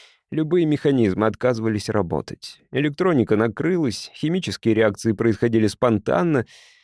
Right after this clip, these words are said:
законы физики сошли с ума. У эмпатов сохранились легенды о том периоде, они называют это "большая лажа". Позже удалось создать оазисы стабильности, мы один из них.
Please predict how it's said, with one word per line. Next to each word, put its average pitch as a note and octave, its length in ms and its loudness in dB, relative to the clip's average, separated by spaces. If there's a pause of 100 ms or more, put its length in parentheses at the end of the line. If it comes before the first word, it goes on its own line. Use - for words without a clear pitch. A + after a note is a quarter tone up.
(180)
законы C3 440 -2
физики A2 400 -2
сошли G2+ 360 -4
с - 120 -8
ума. B1+ 380 -6 (880)
У D#3+ 120 2
эмпатов D3+ 400 2
сохранились C#3 560 0
легенды C#3 440 2
о G2+ 80 2
том G2+ 180 2
периоде, A#2 520 0
они G#2 120 2
называют A2+ 540 2
это G2 180 0
"большая B2 500 2
лажа". A2+ 540 -2 (840)
Позже F#3 280 0
удалось B2+ 360 2
создать B2 640 0
оазисы A2+ 400 0
стабильности, B2+ 1000 -2 (100)
мы D3+ 300 -2
один C3 320 -2
из A2 200 -2
них. E2+ 460 -4